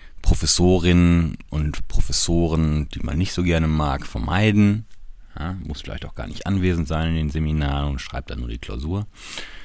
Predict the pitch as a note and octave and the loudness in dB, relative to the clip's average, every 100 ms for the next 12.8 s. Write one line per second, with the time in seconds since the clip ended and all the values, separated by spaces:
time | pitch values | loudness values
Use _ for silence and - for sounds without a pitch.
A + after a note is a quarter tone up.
0 | - - - - - - - C2+ C2 - | -16 -18 -20 -16 -10 -6 -4 -2 0 4
1 | E2 C#2+ C2+ - - - - B1 - - | 4 4 0 -2 -10 -10 -6 -4 -6 -10
2 | D2+ C2 D2 - C#2 C#2 D2+ D#2 D2+ - | -10 -8 -8 -6 -4 -2 -4 -4 -6 -6
3 | - C2+ C#2 B1 B1 D2+ D2+ C#2 D2+ C#2+ | -8 -6 -4 -4 -4 -2 -2 0 -2 -2
4 | B1 - D#2 D2 D2 - C2+ - D2 C#2+ | -4 -4 -4 -2 -4 -6 -10 -8 -4 -2
5 | D2+ - - - - - - - - - | -4 -6 -16 -18 -20 -20 -20 -20 -20 -20
6 | - - - - - D#2+ - E2 E2 D2 | -20 -20 -20 -20 -10 -6 -4 -4 -4 -4
7 | - - F#2+ A#2 E2 A#2 - - - - | -6 -2 -2 0 -2 -2 -2 -4 -4 -8
8 | - - - - - - - - - - | -10 -12 -14 -16 -18 -20 -20 -20 -20 -20
9 | - - - - - - - - - - | -20 -20 -20 -20 -20 -20 -20 -20 -20 -20
10 | - - F2+ F#2 D#2+ D#2 - D2 D2 C#2+ | -18 -6 -2 0 0 -2 -4 -4 -4 -4
11 | - B1+ C2 B1+ A#1+ - - - - - | -4 -6 -6 -6 -6 -6 -6 -10 -10 -8
12 | - - - - - - - - | -8 -10 -10 -10 -12 -12 -14 -16